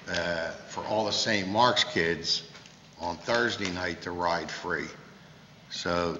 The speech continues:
it was a pretty good week for kids in town. They all enjoyed it. They all had a lot of fun. It was a lot of work, but it's a, it's a great fundraiser for the church, and I'm honored to be part of this and,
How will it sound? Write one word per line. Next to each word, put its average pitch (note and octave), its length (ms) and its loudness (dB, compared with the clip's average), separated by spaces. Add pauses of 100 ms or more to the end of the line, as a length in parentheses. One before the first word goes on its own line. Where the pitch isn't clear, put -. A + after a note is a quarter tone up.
(120)
it - 40 -4
was G#2 140 0
a G#2+ 40 -2
pretty B2 280 4
good A2+ 180 6
week A2 220 6
for - 180 -4
kids A2 380 4
in G#2+ 140 2
town. G#2+ 340 4
They F#2 100 4
all F#2+ 240 4
enjoyed G2 460 2
it. A2+ 180 2
They E2 100 -2
all F2 140 2
had F2+ 160 0
a F#2 60 0
lot F2+ 220 0
of E2+ 80 -6
fun. A2 400 4
It - 640 -12
was F2 140 -8
a G#2 40 0
lot G2 240 2
of F#2+ 140 -2
work, A#2 420 0
but F#2 260 2 (260)
it's - 220 -8
a, F2+ 40 -4 (160)
it's F#2 160 -8
a F#2+ 60 -4
great G#2 280 2
fundraiser G2+ 720 0
for G#2+ 240 -2
the G#2 120 -2
church, A2+ 600 2 (800)
and F2 100 -2
I'm F2+ 140 2
honored G2 360 2
to F#2+ 60 0
be F#2 140 0
part G#2 380 6
of G2 60 6
this F#2 280 6
and, E2+ 140 -4